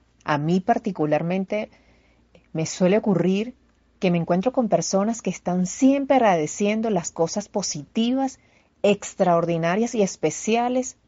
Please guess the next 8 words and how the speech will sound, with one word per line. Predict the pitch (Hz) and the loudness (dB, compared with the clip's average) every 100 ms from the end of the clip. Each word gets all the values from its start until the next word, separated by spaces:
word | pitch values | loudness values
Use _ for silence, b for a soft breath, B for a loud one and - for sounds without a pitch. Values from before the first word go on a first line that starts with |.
| _ | _
que | 190 | 0
les | 170 - | 0 0
suceden | 151 - 156 156 | -6 -4 -4 -2
en | 180 156 | -2 -2
torno | - 156 160 170 | 2 2 2 -4
a | - | -6
su | 135 147 | -6 -4
vida. | 131 135 120 - | -2 -2 -4 -10